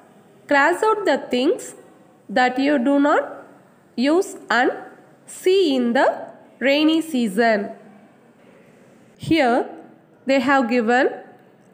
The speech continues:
umbrella, paper boat, sunglasses and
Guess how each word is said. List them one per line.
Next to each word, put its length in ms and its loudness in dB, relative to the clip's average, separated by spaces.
umbrella, 760 2
paper 380 2
boat, 460 2
sunglasses 1000 0
and 220 2